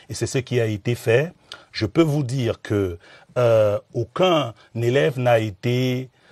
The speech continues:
euh, pénalisé du fait des dysfonctionnements que vous avez, euh, soulignés. Je dois vous dire, et je voulais insister là-dessus, que, euh,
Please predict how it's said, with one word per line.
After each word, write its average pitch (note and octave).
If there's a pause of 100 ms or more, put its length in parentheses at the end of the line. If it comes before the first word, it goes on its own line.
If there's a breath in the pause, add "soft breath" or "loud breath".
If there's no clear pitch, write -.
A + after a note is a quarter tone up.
(120)
euh, A2+
pénalisé B2
du A#2
fait A#2
des G#2+
dysfonctionnements G#2+
que C3
vous G2+
avez, G2+ (120)
euh, F#2 (240 loud breath)
soulignés. G2+ (200)
Je -
dois D#3+
vous D3+
dire, G2
et A2+
je G#2
voulais A2+
insister A2
là-dessus, A2 (420 loud breath)
que, F3
euh, B2